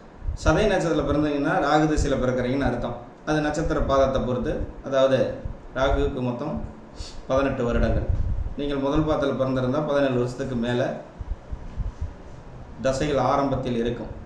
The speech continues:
நடக்க ஆரம்பிக்கும். பூரட்டாதி நட்சத்திரத்துல பிறந்திருந்தீங்கன்னா, குரு தசை ஆரம்பிச்சு, அதுல உங்க லைஃப் போய்கிட்டு இருக்கு. ஆரம்பமே குழந்தை பருவத்திலிருந்து அது, இதை தவிர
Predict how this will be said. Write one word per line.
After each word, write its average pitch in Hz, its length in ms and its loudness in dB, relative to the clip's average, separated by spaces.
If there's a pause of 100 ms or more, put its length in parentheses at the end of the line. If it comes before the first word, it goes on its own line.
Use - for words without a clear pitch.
(200)
நடக்க 135 300 2
ஆரம்பிக்கும். 117 460 2 (1600)
பூரட்டாதி 185 400 6
நட்சத்திரத்துல 151 380 2
பிறந்திருந்தீங்கன்னா, 143 560 0 (1600)
குரு 170 200 6
தசை 143 300 2 (840)
ஆரம்பிச்சு, 131 500 2 (300)
அதுல 151 280 2
உங்க 131 180 2
லைஃப் 135 260 2
போய்கிட்டு 120 320 2
இருக்கு. 110 180 -10 (440)
ஆரம்பமே 135 500 2
குழந்தை 135 260 2
பருவத்திலிருந்து 117 640 -2
அது, - 180 -4
இதை 147 220 -2
தவிர 135 240 4